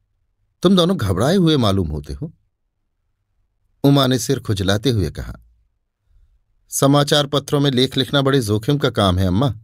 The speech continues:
कितना ही बचकर लिखो, लेकिन कहीं ना कहीं पकड़ हो ही जाती है।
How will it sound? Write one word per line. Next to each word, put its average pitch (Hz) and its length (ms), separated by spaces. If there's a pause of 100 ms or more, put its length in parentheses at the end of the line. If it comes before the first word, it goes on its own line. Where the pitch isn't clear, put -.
(640)
कितना 139 280
ही 156 120
बचकर 131 360
लिखो, 113 360 (540)
लेकिन 151 340
कहीं 147 260
ना 151 100
कहीं 135 260
पकड़ 117 320
हो 117 140
ही 131 120
जाती 73 340
है। 73 200